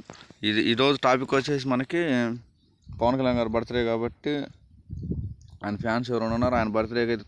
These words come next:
తక్కువ ప్రైజ్‌లో చేస్తాము. ఆ తక్కువ అవైలబుల్ దగ్గర మన దగ్గర ఉంటాయి, లో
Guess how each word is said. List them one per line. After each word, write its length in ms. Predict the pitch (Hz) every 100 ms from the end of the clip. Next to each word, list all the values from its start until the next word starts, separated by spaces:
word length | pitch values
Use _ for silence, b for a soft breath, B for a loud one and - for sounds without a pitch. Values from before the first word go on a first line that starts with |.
| 110
తక్కువ 180 | 104 113
ప్రైజ్‌లో 260 | 117 113 113 110
చేస్తాము. 420 | 110 - 117 135 185 - - - - - -
ఆ 40 | -
తక్కువ 260 | 110 - 117
అవైలబుల్ 400 | 117 120 113 113 107
దగ్గర 200 | 107 104 110
మన 60 | 104 104
దగ్గర 200 | 104 107 104
ఉంటాయి, 260 | - 135 - B B B B B B
లో 80 | -